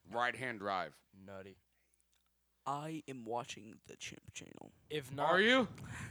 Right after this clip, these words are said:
Speaker 2: If not
Speaker 1: I tried to have him watch the Chip Channel, and he hated it.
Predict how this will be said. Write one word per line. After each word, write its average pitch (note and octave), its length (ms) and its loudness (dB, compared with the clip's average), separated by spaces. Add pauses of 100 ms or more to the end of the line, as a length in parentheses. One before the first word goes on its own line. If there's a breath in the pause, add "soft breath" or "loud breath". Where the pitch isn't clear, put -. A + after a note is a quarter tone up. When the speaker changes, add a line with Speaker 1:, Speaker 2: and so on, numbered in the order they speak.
(720 loud breath)
Speaker 2:
If D3 260 2
not D#3+ 280 4 (560)
Speaker 1:
I C3 140 -2
tried D3+ 260 -8
to C#3+ 120 -6
have C3 280 -6
him B2 180 -8
watch A2 240 -4
the G2+ 140 -18
Chip A2 240 -8
Channel, G#2+ 400 -8 (160)
and G2+ 180 -8
he G#2+ 320 -14
hated G#2+ 380 -10
it. D2+ 100 -18